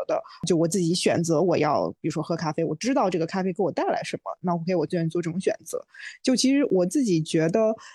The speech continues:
他可能在这个剧里面引发我思考的是，他可能是一个更大的议题。比如说我，我们在学校里面也会有一些，就是现在青少年会刷抖音啊，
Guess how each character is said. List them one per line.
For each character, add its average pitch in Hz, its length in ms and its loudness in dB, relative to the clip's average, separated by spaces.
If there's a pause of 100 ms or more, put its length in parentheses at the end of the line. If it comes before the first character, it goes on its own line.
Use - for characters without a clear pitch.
(240)
他 277 200 2
可 226 200 0
能 165 560 0
在 240 120 0
这 240 160 -2
个 240 120 2
剧 240 320 0
里 175 120 2
面 180 240 2
引 175 200 0
发 247 200 2
我 180 220 4
思 254 260 -2
考 - 280 -4
的 - 160 -6
是， 214 280 0
他 233 160 -2
可 196 140 -4
能 156 180 -4
是 220 140 -6
一 - 20 -4
个 226 140 0
更 277 180 0
大 320 220 0
的 170 100 2
议 165 180 0
题。 - 340 -14 (320)
比 175 80 2
如 156 120 4
说 220 280 2
我， 196 240 4
我 170 80 2
们 165 240 2
在 208 180 2
学 175 160 0
校 202 200 0
里 156 140 0
面 160 200 0
也 147 100 0
会 180 180 0
有 147 160 2
一 139 80 -2
些， 175 380 0
就 180 100 -2
是 175 160 0
现 185 140 0
在 170 100 0
青 180 200 -4
少 180 160 -2
年 147 160 -10
会 165 200 0
刷 175 200 0
抖 160 180 0
音 151 180 -16
啊， 156 60 -4